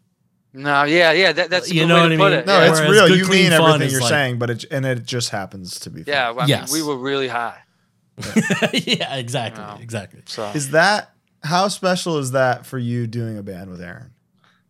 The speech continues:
Speaker 1: Oh man, I'm.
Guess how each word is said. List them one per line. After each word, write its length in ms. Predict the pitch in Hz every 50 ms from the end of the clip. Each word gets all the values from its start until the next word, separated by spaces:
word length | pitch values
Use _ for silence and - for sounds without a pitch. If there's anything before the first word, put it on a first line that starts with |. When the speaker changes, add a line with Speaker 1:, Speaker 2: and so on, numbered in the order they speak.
| _ _ _ _ _
Speaker 1:
Oh 280 | - 104 104 98 92 92
man, 400 | 95 98 98 92 90 87 87 87 _ _ _ _ _ _ _ _ _ _ _ _ _ _ _ _ _ _ _ _ _ _ _ _ _ _ _ _ _ _ _ _ _ _ _ _ _ _ _ _ _ _ _ _ _ _ _ _ _ _ _ _ _ _ _ -
I'm. 260 | - 143 147 143